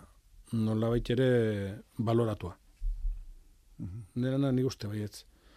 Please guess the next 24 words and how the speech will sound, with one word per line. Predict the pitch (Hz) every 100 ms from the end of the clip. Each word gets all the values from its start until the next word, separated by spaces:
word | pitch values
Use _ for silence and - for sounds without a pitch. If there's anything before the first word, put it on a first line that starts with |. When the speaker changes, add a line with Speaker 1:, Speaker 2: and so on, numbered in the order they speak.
| - - - _
Speaker 1:
Jendeke, | - 127 151 170 160 - - -
egia | 131 135
esan, | 147 156 123
eh, | 113
jendek | - 120 143
orain, | 143 151 143 -
eh, | 110 104 104 101 104 -
askoz | - - 123
ere, | 143 147 143 127 117 107 101 98 101 120 - - - - - - - - - _ -
eh, | 110 107 107 120
irudi | 127 113 147 147
aldetik | 131 123 110 147 147 127
eta | - 107 104 104
audiovisualen, | 107 113 127 139 - 131 143 139 143 - _ _ _ _ _ _ _ _ _ -
eh, | 110
ikusentzuneko | 107 - 135 120 147 131 120 120
mundu | 117 123 139
horren | 135 143 147 147 - - _
ezagutza | 123 - 131 131 -
zabalagoa | 123 123 127 98 90
dik, | 87 - - _ _ -
garai | 117 123
baten | 120 113 101
baino. | 101 104